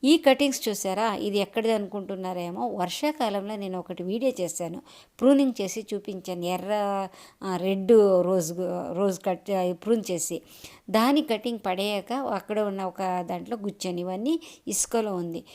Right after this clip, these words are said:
ఏం చక్కగా పెరిగింది చూడండి. ఇప్పుడు మంచిగా చిగుళ్ళు వచ్చింది, కానీ చాలా లేట్ అయిపోయింది. అది only ఇసుకలో ఉంది కాబట్టి ఆకు సరిగ్గా పెరగలేదు, కానీ రూట్స్ మాత్రం చాలా బాగా పెరిగింది.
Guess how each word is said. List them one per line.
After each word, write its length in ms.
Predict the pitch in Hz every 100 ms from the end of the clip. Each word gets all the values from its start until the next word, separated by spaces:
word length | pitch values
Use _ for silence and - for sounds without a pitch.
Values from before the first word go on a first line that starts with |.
| - -
ఏం 300 | 202 247 269 202
చక్కగా 300 | - 220 247
పెరిగింది 500 | 254 185 180 190 170 180
చూడండి. 300 | 170 165 165
ఇప్పుడు 160 | 165
మంచిగా 500 | 170 185 220 - 196
చిగుళ్ళు 380 | 262 - 175 185
వచ్చింది, 440 | 165 - 165 165 - - - - -
కానీ 140 | 277
చాలా 400 | 269 208 185 233
లేట్ 320 | 208 196 247
అయిపోయింది. 540 | 226 202 202 185 185 247
అది 360 | 220 196 202
only 400 | 190 196 208 247
ఇసుకలో 460 | 233 - - 226 226
ఉంది 200 | 214 196
కాబట్టి 580 | 190 180 175 175 294 349 - - - -
ఆకు 300 | 180 262 294
సరిగ్గా 360 | 262 208 196 208
పెరగలేదు, 520 | - 185 185 196 190
కానీ 280 | 185 175 175
రూట్స్ 380 | 185 247 - 180
మాత్రం 240 | 165 214 208 -
చాలా 220 | 170 185 208
బాగా 280 | 202 185
పెరిగింది. 540 | 180 180 170 170 190